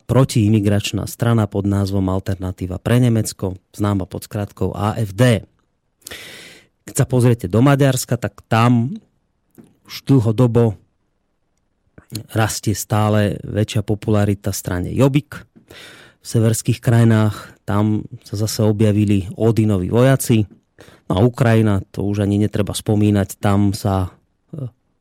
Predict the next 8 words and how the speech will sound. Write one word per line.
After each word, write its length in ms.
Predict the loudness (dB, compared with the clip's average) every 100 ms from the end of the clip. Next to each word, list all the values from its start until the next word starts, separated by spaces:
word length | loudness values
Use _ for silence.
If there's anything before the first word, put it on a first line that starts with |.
| _ _ _ _ _ 0
pravému 400 | 2 4 2 0
sektoru, 640 | 0 -2 2 2 2 0 -4 _ _
minimálne 400 | -4 -2 0 -2
teda 240 | -2 -2 -4
v 180 | -4
tej 40 | -4 -2
západnej 400 | -2 -2 -2 -4
časti 400 | -6 -8 -8